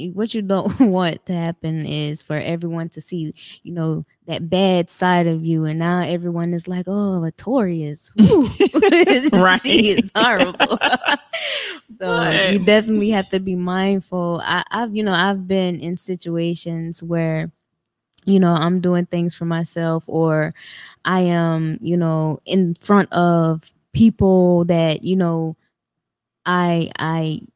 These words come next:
Speaker 1: you know, intend to bring positive vibes to. And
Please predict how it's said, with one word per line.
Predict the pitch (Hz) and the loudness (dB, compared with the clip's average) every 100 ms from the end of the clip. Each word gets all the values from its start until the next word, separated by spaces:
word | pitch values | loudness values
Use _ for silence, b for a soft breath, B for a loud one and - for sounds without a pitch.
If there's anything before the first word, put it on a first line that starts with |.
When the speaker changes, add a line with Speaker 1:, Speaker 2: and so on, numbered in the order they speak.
| _ | _
Speaker 1:
you | 175 175 | -8 -2
know, | 165 | 0
intend | 151 170 208 185 185 | 0 -2 0 2 2
to | - 175 170 165 165 165 _ _ _ _ _ _ _ | 2 2 2 0 -2 -6 _ _ _ _ _ _ _
bring | 170 190 190 | 4 6 6
positive | - 185 180 175 170 | 2 0 2 -2 -4
vibes | 170 170 170 170 - | -6 -4 -4 -6 -10
to. | - 180 170 165 165 160 _ - | -4 -2 0 -2 -4 -10 _ -4
And | 175 165 160 160 160 | -2 0 -2 -4 -8